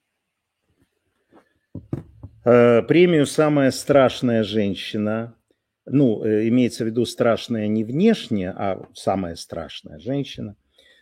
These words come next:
Великобритании в тысяча восемьсот восемьдесят третьем году получила Хэтти «Безумная шляпница» Маддерс, единственная женщина, которая когда-либо владела чи-,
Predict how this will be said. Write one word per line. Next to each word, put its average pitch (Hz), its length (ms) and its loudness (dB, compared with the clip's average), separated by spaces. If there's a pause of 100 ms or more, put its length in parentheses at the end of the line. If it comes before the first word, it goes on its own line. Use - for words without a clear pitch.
(180)
Великобритании 113 880 -2
в - 100 -10
тысяча 139 320 -4
восемьсот 117 540 -2
восемьдесят 113 480 -4
третьем 104 340 -6
году 107 280 -2
получила 120 520 -2
Хэтти 110 760 -6 (340)
«Безумная 110 800 0
шляпница» 110 1200 -2
Маддерс, 101 920 -4 (320)
единственная 117 480 0
женщина, 117 520 -4
которая 113 360 -2
когда-либо 110 560 -2
владела 104 500 -2
чи-, - 180 -10